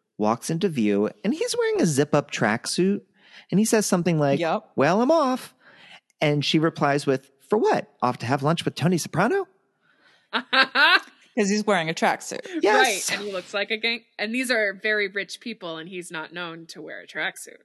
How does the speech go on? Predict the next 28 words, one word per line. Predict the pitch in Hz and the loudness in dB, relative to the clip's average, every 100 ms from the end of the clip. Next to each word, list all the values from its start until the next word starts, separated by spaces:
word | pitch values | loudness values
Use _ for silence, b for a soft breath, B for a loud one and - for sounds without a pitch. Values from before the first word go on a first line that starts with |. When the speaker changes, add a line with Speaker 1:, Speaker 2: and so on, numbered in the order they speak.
| _ | _
Speaker 1:
Not | 95 101 98 | -2 0 2
at | 98 | 2
all, | 135 120 67 - - | 2 2 -4 -10 -6
no. | 104 123 98 - - B B B B - | -4 -4 -6 -14 -20 B B B B -2
And | 190 | 0
I | |
believe | 185 226 254 214 | 2 2 0 2
the | 190 | 0
Reddit | 139 156 165 190 | 2 2 2 0
user | 156 151 160 151 | 0 2 2 0
First | - 147 147 - | 0 0 0 0
is | 180 | 0
a | 208 | 0
Tragedy | - 113 98 101 101 107 | 2 2 0 0 0 2
was | 110 - | 0 -4
first | - 151 147 - | -2 0 0 -2
to | 120 | -6
point | - 123 113 | -2 -2 -2
out | 120 120 - | -2 -2 -2
this | 101 | -6
kind | - 110 | -4 -4
of | 95 | -4
crossover | - - 98 - 120 117 127 135 135 123 | -4 0 0 0 0 0 2 0 0 -2
meta-ness, | 107 107 135 147 202 - - - | 0 0 0 0 -2 -4 -6 -2
and | 123 | 0
they | 143 185 | 2 2
wrote, | 156 151 107 - _ - | 2 2 2 -4 _ -2
quote, | 147 113 | 0 0